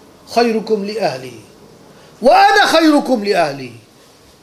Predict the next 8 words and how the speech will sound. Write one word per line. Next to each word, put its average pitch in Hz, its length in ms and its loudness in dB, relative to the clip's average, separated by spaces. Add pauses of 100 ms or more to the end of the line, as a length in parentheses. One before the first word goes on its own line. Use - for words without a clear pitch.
(2500)
Ehil 269 380 0
Arapçada 254 640 -2
özel 254 340 -2
olarak, 208 600 -2 (600)
yani 202 200 0
öncelikle 254 800 -2 (1300)
zevce 214 580 0
anlamındadır. 131 580 -14